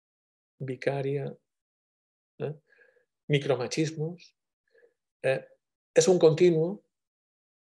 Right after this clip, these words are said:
no es una cuestión de todo o nada. Eh, seguro que habéis visto este iceberg, ¿eh? Donde en la parte superior se, se ven las formas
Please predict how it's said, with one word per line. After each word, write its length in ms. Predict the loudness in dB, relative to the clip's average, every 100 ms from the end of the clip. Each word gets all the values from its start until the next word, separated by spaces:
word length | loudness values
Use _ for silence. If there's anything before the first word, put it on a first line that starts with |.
| _ _ _ -6
no 140 | -2
es 80 | 0
una 160 | 0 -2
cuestión 300 | 0 2 2
de 120 | 0
todo 200 | 0 -2
o 40 |
nada. 440 | 0 2 2 -2 -8 _ _ -20 -20 -20 -20 _ _ -8
Eh, 100 | -4
seguro 300 | 2 2 6
que 80 |
habéis 200 | 4 4
visto 380 | -2 -6 0 2
este 880 | 2 -2 _ -2 0 0 -4 -8 -14 _ -14
iceberg, 720 | 0 2 4 4 2 -2 -10 _ _
¿eh? 140 | -6 -6
Donde 640 | -6 -4 -4 -2 2 2 2
en 140 | -2
la 160 | -6 -4
parte 320 | -6 -2 -4
superior 720 | -4 -4 -4 0 2 2 -2 _ _ _ _ _ -18
se, 340 | 0 0 0
se 240 | -2 2 4
ven 540 | 8 6 6 -2 -6 -4
las 380 | -2 -2 -4
formas 1040 | -10 0 8 8 8 4 0 0 -4 -12